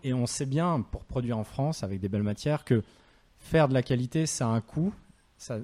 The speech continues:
ça demande du temps et donc ça a un coût. Donc, moi, ce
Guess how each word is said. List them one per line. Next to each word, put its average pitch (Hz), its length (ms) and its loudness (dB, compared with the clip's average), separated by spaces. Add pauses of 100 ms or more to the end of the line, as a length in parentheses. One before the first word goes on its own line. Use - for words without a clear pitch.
ça - 160 -10
demande 131 220 4
du 139 120 2
temps 170 160 0
et 139 80 4
donc 131 180 0
ça 131 120 -2
a - 20 2
un 113 80 0
coût. 110 160 -10 (1500)
Donc, 127 100 -2 (320)
moi, 175 460 0
ce - 140 -8